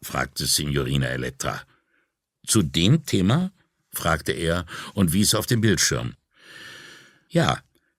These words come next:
erinnern Sie sich an die Zahl, die er genannt hat?“ „Die Zahl der Opfer?“ „Ja.“ „Nein, ich erinnere mich nicht.“ „Ich schon“, sagte sie. Und Brunetti war klar,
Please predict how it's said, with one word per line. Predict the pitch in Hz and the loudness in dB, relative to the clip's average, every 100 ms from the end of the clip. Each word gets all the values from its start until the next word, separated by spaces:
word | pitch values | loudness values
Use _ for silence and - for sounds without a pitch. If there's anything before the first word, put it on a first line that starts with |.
| _ - | _ 2
erinnern | 90 95 185 156 104 | 4 6 8 8 8
Sie | 80 | 4
sich | 80 82 82 - | 2 0 -4 -4
an | 95 | -2
die | 104 98 | 0 2
Zahl, | - 117 95 80 80 | 4 4 4 4 4
die | 90 | 2
er | 82 | 0
genannt | 82 87 87 90 92 | 2 2 2 2 0
hat?“ | 117 135 - _ _ _ _ _ _ _ | -2 -4 -14 _ _ _ _ _ _ _
„Die | 71 67 | -8 2
Zahl | - 120 131 | 4 6 4
der | 101 80 | 4 2
Opfer?“ | - - - 180 - _ _ _ _ | -2 -2 0 -2 -6 _ _ _ _
„Ja.“ | 175 165 - _ _ _ - _ | -2 -2 -4 _ _ _ -20 _
„Nein, | 92 87 98 127 135 | 4 6 6 2 0
ich | - - | -6 -4
erinnere | 110 95 92 95 | 2 4 4 4
mich | 101 - | 2 0
nicht.“ | 76 64 - - _ _ _ _ _ | -4 -6 -8 -14 _ _ _ _ _
„Ich | - 65 - | -4 -2 -2
schon“, | - - 220 65 - _ | -2 2 2 0 -4 _
sagte | - 71 - 69 | -4 -2 -2 -4
sie. | - 57 - - - - - - _ | -4 -6 -14 -18 -20 -20 -20 -20 _
Und | 107 113 110 - - | 2 4 4 2 0
Brunetti | 90 98 107 131 127 | 4 6 6 4 2
war | 87 85 | 2 2
klar, | - 73 78 87 - | 2 2 4 2 -2